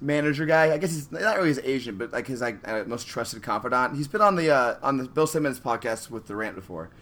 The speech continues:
and he said many times that he wants to run a team. He thinks that he could run a team. He'd be great at it. Here's the question, Mike.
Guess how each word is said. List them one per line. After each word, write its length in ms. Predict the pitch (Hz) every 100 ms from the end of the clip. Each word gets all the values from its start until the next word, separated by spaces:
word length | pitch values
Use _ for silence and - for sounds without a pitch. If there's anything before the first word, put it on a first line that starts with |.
| - - - -
and 260 | 123 127 123
he 100 | 160
said 400 | - 165 160 139 - 139
many 200 | 175 175
times 280 | 156 143 127
that 80 |
he 80 | 131
wants 220 | 127 127 -
to 100 | 110
run 140 | 113
a 80 | 110
team. 300 | 113 95 90
He 80 | 104
thinks 240 | 127 117
that 180 | 120 101
he 100 | 113
could 160 | 110 95
run 160 | 117
a 40 | 135
team. 300 | 143 131 123
He'd 100 | 107
be 100 | 98
great 220 | 110 101
at 100 | 80
it. 100 | - - - - - - - - - - -
Here's 220 | 147 147
the 60 | 147
question, 520 | 147 123 - 76 92 - - - - -
Mike. 360 | 127 117 95